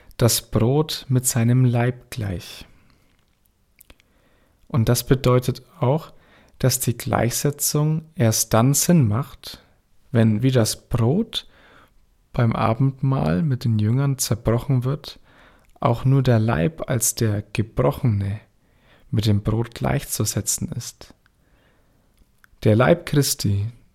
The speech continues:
wird erst zum Lebensbrot, wenn er gebrochen wird.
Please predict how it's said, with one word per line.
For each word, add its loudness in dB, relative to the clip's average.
wird -2
erst 0
zum 2
Lebensbrot, -2
wenn 2
er 4
gebrochen 0
wird. -8